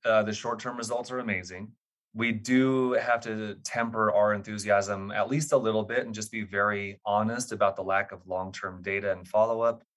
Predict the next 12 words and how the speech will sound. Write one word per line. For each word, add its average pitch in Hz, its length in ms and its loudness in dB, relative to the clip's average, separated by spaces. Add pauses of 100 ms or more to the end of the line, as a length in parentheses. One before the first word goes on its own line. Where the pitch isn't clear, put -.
(180)
Make 104 180 0
sure 123 540 -2
that 110 160 4
we 107 160 -6
do 98 220 -6
a 92 40 -8
good 104 320 -4
job 95 300 4
of 92 120 -10
collecting 101 540 -4
that 98 320 -4 (340)
and 101 600 2